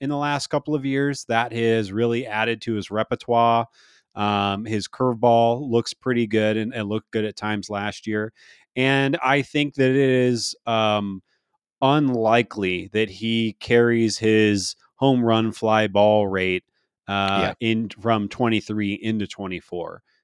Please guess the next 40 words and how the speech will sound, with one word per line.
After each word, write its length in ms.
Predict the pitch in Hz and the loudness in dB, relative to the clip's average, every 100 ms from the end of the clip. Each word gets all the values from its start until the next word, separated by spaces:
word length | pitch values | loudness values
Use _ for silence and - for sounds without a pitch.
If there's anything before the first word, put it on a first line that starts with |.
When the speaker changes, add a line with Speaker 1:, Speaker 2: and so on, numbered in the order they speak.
| _ | _
Speaker 1:
He, 260 | 110 107 | -4 -2
uh, 280 | 98 95 95 | 0 0 -2
it, 180 | 104 110 | -6 -10
it's 160 | 101 - | -12 -8
been 220 | 113 104 | -6 -2
widely 340 | 104 107 98 | -2 -2 -4
publicized. 640 | 87 101 104 - 104 101 | -8 -8 -8 -6 -4 -4
He 80 | 110 | -6
led 280 | 101 104 104 | -4 -4 -4
the 80 | 104 | -6
league 280 | 98 101 95 | -6 -6 -6
in 100 | 92 | -8
giving 240 | 90 92 | -10 -8
up 100 | 82 | -6
homers. 400 | 135 147 143 123 | 0 2 2 0
I 80 | 101 | -4
think 160 | 98 | -6
he 60 | 92 | -6
gave 220 | 92 87 | -4 -4
up 120 | 85 | -4
something 240 | - 90 90 | -8 -12 -10
like 220 | 90 85 | -8 -10
forty-four. 720 | - 92 85 - 131 131 127 - - - _ | -10 -10 -8 0 4 4 2 -4 -20 -20 _
I 60 | 101 | -4
think 240 | 110 101 | -2 -2
coming, 480 | - 120 110 104 110 - | 0 2 2 0 -4 -4
uh, 480 | 101 95 95 92 92 - _ _ _ _ _ _ | -2 -2 -2 -4 -8 -14 _ _ _ _ _ _
uh, 340 | - - - - | -16 -14 -16 -10
to 160 | - 135 | 0 2
the 120 | 113 | 2
Cardinals 720 | - 113 113 117 113 107 - | 2 2 4 2 0 -2 -6
in 180 | 127 117 | -6 -2
Busch 200 | 110 104 | -2 -4
Stadium, 580 | - 110 107 117 117 113 | -4 -2 0 0 -2 -2
that 220 | 101 107 | -2 -4
should 180 | - 110 | -4 -6
just 220 | 95 - | -6 -6
naturally 500 | 104 113 - 135 131 | -2 -2 -2 -2 -2
even 240 | 135 123 131 | -4 -4 0
out. 300 | 127 131 | 2 0